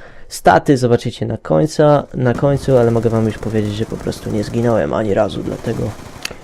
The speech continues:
jest ten gameplay krótki, bo po prostu nam się szybko udało ogarnąć ten team.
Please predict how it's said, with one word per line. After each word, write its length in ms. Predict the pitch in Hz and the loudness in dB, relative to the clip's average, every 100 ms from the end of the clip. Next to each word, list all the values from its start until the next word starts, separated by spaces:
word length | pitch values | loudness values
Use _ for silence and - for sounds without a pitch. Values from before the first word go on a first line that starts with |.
| - | -2
jest 180 | 113 - | -2 0
ten 140 | 110 | -2
gameplay 340 | 110 107 110 101 | 0 0 -2 -2
krótki, 400 | - 170 - 160 | 0 -2 0 -2
bo 140 | 127 | 0
po 140 | 131 | -4
prostu 380 | 127 127 - 127 | -2 -4 -2 -4
nam 200 | 123 123 | -2 -2
się 200 | 120 123 | -4 -6
szybko 380 | 120 123 - 117 127 - - | -6 -8 -4 -6 -6 -12 -8
udało 380 | - 117 110 107 | -4 0 0 0
ogarnąć 480 | 120 117 113 104 - | 0 0 0 -2 -6
ten 160 | - | -10
team. 240 | 98 113 | -8 -8